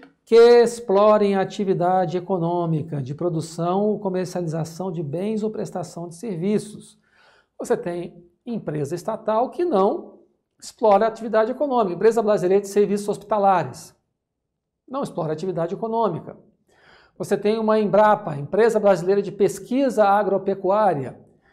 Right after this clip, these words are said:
Ela até presta alguns serviços, até vende alguns serviços, mas a sua atividade primordial é pesquisa agropecuária. Já o Banco do Brasil, Caixa Econômica Federal, Companhia do Vale do São Francisco,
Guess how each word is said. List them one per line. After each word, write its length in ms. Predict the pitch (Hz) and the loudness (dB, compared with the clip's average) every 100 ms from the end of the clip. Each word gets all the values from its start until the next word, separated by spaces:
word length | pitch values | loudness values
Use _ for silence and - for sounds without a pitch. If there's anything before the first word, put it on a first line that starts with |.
| _ _ | _ _
Ela 180 | 208 220 | 0 2
até 280 | 214 285 330 | 2 2 2
presta 480 | - 233 294 - | -2 -2 -2 2
alguns 260 | 208 175 202 | 2 2 0
serviços, 580 | 196 151 135 208 254 170 | 0 -2 -2 -4 -6 -6
até 240 | 175 214 | -4 -2
vende 400 | 185 170 233 247 | -2 -2 -2 -2
alguns 240 | 202 165 170 | -2 -2 -4
serviços, 640 | 175 139 147 277 - 151 | -6 -6 -6 -6 -8 -10
mas 480 | 165 233 311 311 - - _ _ - | -6 -2 0 0 -6 -20 _ _ -12
a 80 | 165 | -10
sua 240 | - 294 | -2 0
atividade 520 | 277 214 196 185 170 160 | 0 0 0 0 0 -6
primordial 760 | - 330 262 202 170 156 202 269 | -4 -4 -2 -2 -2 -2 0 0
é 80 | 226 | -2
pesquisa 800 | 311 254 - 226 320 220 180 - | -4 -6 -4 0 2 2 -2 -4
agropecuária. 920 | 175 180 165 160 160 156 - - - _ _ _ _ _ _ _ _ _ _ | -2 -2 -2 -6 -8 -8 -10 -10 -16 _ _ _ _ _ _ _ _ _ _
Já 160 | 208 233 | 2 2
o 40 | |
Banco 220 | 208 233 | 4 0
do 60 | 233 | 2
Brasil, 460 | 220 202 160 220 214 | 2 2 2 -2 0
Caixa 260 | 214 214 | 0 -2
Econômica 420 | - 208 214 208 202 | -2 -2 -2 -2 -4
Federal, 920 | 208 202 190 214 214 180 151 - - _ _ | -2 -2 0 0 0 0 -2 -10 -20 _ _
Companhia 580 | - 196 202 196 196 226 | -8 -4 0 0 2 2
do 120 | 214 | 2
Vale 320 | 151 175 208 196 | 0 2 2 0
do 100 | 190 | -6
São 240 | - 208 | -6 -4
Francisco, 1040 | 185 165 - 208 226 220 - - 185 - | -4 -6 -6 -6 -4 -6 -8 -10 -12 -12